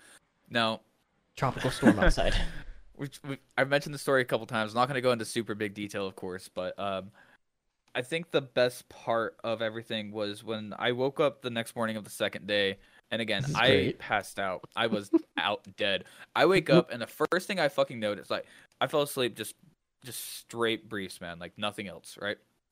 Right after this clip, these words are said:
Speaker 1: 'Cause I'm like, "All right, whatever. It's, like, it's just me and Ark will be in here." I wake up. There's, like, seven fucking dudes in this room,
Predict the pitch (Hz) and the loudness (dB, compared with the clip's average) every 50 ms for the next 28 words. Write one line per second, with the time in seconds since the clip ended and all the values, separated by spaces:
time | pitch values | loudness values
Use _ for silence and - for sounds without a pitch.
0 | _ - - - 110 123 123 117 117 - 147 117 98 71 95 101 98 95 95 92 | _ -18 -12 -10 -8 -8 -6 -6 -4 -2 0 -2 0 0 -2 -4 -4 -4 -6 -10
1 | - - - - - - 95 85 - 101 95 - 107 107 - 107 101 101 101 92 | -10 -16 -20 -16 -8 -8 -8 -8 -8 -12 -10 -6 -6 -6 -6 -6 -8 -6 -6 -8
2 | 90 - - - 101 101 95 - 98 92 87 82 92 92 85 90 - - - - | -10 -12 -10 -6 -6 -6 -6 -6 -12 -12 -10 -10 -10 -10 -10 -12 -14 -16 -20 -20
3 | - - - - 131 156 160 - 156 127 - - - - - 160 180 220 180 - | -16 -4 2 4 4 4 6 6 4 2 2 0 -14 -6 -4 -2 -2 0 -2 -2
4 | - - 175 151 156 156 - - 143 - 127 107 107 104 98 107 95 90 85 - | 0 4 4 4 4 4 2 2 2 2 0 -6 -6 -6 -6 -8 -10 -12 -12 -12
5 | 92 85 | -14 -14